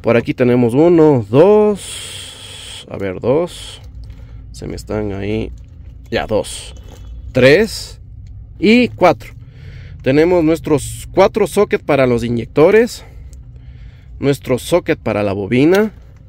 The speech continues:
nuestro socket para el sensor S T, que es temperatura de agua.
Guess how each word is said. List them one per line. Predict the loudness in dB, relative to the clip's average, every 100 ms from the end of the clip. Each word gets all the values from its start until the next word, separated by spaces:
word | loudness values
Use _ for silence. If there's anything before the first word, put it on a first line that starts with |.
| -20 -20 -20 -20 -20 -20 2
nuestro | 4 4 2 -2
socket | 0 0 0 0
para | -2 0
el | 0
sensor | -2 -6 2 0 2
S | -4 -4 -6
T, | -4 0 0 0 -12 -20 -20 -4
que | 2 2
es | 2
temperatura | -4 -4 -6 -6 -6 -4
de | 0
agua. | 2 2 0